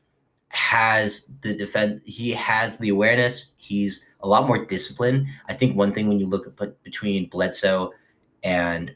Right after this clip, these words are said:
Jrue's game is Bledsoe's high energy, very, uh, uh, plays uncontrolled at times, and Jrue's always in control. Uh, he's not terribly fast, but he always has moves. He knows how to post up.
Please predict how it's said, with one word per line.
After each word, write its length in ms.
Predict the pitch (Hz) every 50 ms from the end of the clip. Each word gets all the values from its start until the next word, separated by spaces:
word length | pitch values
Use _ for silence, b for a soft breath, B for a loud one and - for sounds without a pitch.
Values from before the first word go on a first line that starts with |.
| _ _
Jrue's 400 | - - 92 95 92 92 92 -
game 320 | - 95 87 87 92 98 101
is 480 | 90 92 90 85 85 85 85 - - b b b b b b b b _
Bledsoe's 720 | - - 104 104 104 - - 107 101 98 95 90 - - - - - - _ _
high 260 | - - - 127 120 117
energy, 760 | 110 110 107 107 104 - - 104 104 101 98 95 - _ _ _ _ _ _ _ -
very, 460 | - - - 110 110 113 117 110 110
uh, 80 | 107 - - _ -
uh, 320 | 104 101 98 95 95 92 - - _ _ _ - - - -
plays 320 | - 131 127 127 123 -
uncontrolled 640 | - 120 117 117 117 117 107 - - 104 104 107 120
at 100 | 113 -
times, 420 | - 123 120 127 131 131 131 139 B B B B B B -
and 140 | 113 107
Jrue's 460 | 98 98 104 113 117 107 98 - - _ -
always 400 | 107 107 110 104 104 98 95 87
in 240 | - - 98 90 85
control. 640 | 95 92 87 - - 87 87 85 82 80 76 - - _ _ _ _ _ -
Uh, 360 | 92 95 92 92 90 87 -
he's 180 | - - 101 95
not 220 | 101 101 95 -
terribly 400 | - - 110 107 104 107 107 98
fast, 560 | 92 - 92 90 92 107 123 135 - - B B B B B B B B
but 140 | - 90
he 100 | - - -
always 380 | - - 95 98 101 104 101
has 260 | - 95 92 90 87 -
moves. 440 | 92 104 117 120 120 120 117 -
He 80 | - 95
knows 180 | 90 92 92 -
how 60 | -
to 80 | -
post 340 | - - - 90 - - -
up. 260 | 92 92 92 - -